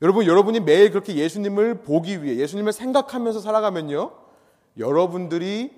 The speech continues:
어린 예수님처럼 되는 거예요. 여러분이 예수님을 닮아가게 돼요. 여러분, 저하고 한 가지 약속해요.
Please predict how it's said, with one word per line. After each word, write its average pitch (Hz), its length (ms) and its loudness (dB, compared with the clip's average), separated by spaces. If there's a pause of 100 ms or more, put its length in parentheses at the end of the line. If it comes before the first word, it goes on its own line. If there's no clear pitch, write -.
(160)
어린 151 460 -4
예수님처럼 151 720 -10
되는 127 280 -10
거예요. 92 340 -12 (2750)
여러분이 185 420 2
예수님을 165 340 -4
닮아가게 131 520 -8
돼요. 110 120 -6
여러분, 185 280 2
저하고 165 300 4
한 220 160 -2
가지 233 200 4
약속해요. 156 580 -2